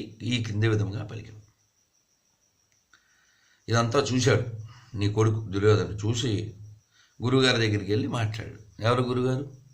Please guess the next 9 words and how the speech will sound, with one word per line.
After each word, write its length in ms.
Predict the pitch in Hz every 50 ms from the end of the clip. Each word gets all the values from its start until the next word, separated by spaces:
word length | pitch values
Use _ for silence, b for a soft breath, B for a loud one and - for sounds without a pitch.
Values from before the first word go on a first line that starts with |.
| _ -
ద్రోణుడు. 540 | 98 92 101 107 110 104 92 85 - - - - - _ _ _ b b b b b b b
సరే, 260 | - 120 117 113 101
అదే 140 | 95 95 87
తర్వాత 340 | 90 107 104 107 117 113
శ్లోకంలో 440 | 104 - - 98 90 - 98 90 85
వస్తుంది. 240 | 82 - - - - - - _ _ _ _ _ _ _ _ _ _ _ _ _ _ _ B B B B B B B B B B B B B B
ఇక్కడ 460 | - 113 127 127 113 104 107 113 107
భాష్యంలో 420 | 104 113 123 113 - 135 135 135 131
చెప్పారు, 760 | 104 104 104 104 - 117 104 92 87 85 104 107 - - -